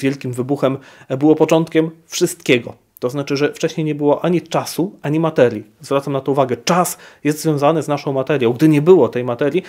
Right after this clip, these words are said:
nie było również czasu. A więc potrzebujemy przyczyny, źródła, które wyjaśni zaistnienie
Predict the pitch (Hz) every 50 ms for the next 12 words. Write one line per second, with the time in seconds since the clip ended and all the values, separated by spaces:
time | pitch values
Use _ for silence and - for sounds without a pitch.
0 | - - - - - 151 160 175 170 170 170 170 170 170 - - - 120 127 143
1 | 160 143 139 135 131 131 - - _ _ _ _ - - 160 147 - - - 120
2 | - - - - - - - 139 165 170 - - - _ - 170 160 - 170 165
3 | 185 196 196 190 175 - - - 160 156 160 - - 208 147 120 123 165 185 -
4 | _ _ _ - - 127 117 127 139 175 208 170 120 117 120 147 175 - _ -
5 | 156 143 139 127 147 160 160 170 175 - - - 160 139 135 165 - - - 156
6 | - - - - 147 156 190 190 170 135 147 170